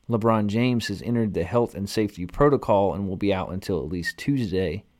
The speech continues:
In N C A A men's basketball, top-ranked Duke loses to unranked Ohio State.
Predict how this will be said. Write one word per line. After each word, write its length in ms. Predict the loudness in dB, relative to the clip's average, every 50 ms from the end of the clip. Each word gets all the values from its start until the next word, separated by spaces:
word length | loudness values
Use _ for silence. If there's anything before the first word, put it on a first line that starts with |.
| _ _ _
In 160 | -4 -2 0
N 160 | 0 0 0
C 180 | 0 0 2 2
A 220 | 4 6 6 4
A 20 | 4
men's 280 | 4 4 2 0 0
basketball, 680 | 0 2 2 2 2 0 -2 0 2 4 4 4 4 2
top-ranked 720 | 0 0 0 2 2 2 2 0 -2 -2 -2 -4 -6 -6
Duke 300 | 2 4 6 6 6 4
loses 400 | 2 0 0 0 0 -2 -4 -4
to 80 | -4 -4
unranked 420 | -4 -2 0 0 0 0 0 0
Ohio 460 | -2 -2 -2 -2 -2 -2 -2 -2 -2 -4
State. 580 | -6 -4 0 2 4 4 4 4 0 -2 -8